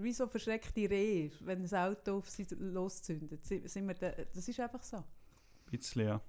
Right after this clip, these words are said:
Speaker 1: Darum lohne ich so dezent, aber du hast es gemerkt, insofern hat es gar nicht so richtig <laughs> funktioniert. Also gut.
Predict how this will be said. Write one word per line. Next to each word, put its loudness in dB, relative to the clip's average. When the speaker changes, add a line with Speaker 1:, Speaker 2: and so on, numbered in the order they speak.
Speaker 1:
Darum 2
lohne 0
ich -2
so 0
dezent, -2
aber -4
du -2
hast -4
es -12
gemerkt, -2
insofern 4
hat 4
es -10
gar 10
nicht 4
so 4
richtig 6
<laughs> -
funktioniert. 6
Also 4
gut. 0